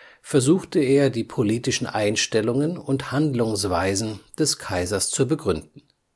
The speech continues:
Als Ursache für politische Konflikte gelten nicht mehr große politische Ideen und Konzeptionen,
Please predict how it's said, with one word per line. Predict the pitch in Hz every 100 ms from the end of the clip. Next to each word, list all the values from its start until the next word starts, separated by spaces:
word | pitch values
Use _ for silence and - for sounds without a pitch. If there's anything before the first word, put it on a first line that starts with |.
| _ _ _ _ _ _ _ - -
Als | 92 87 -
Ursache | 147 135 139 135 131
für | 147
politische | 139 143 131 131 -
Konflikte | 131 135 131 131 147 - 160
gelten | 143 139 139 131
nicht | 151 - -
mehr | 143
große | 127 - 113 110 151 - 131
politische | - 127 127 127 110
Ideen | 120 127 123 131 175 160 110 90
und | 104
Konzeptionen, | - 117 - 131 - - 139 160 127 95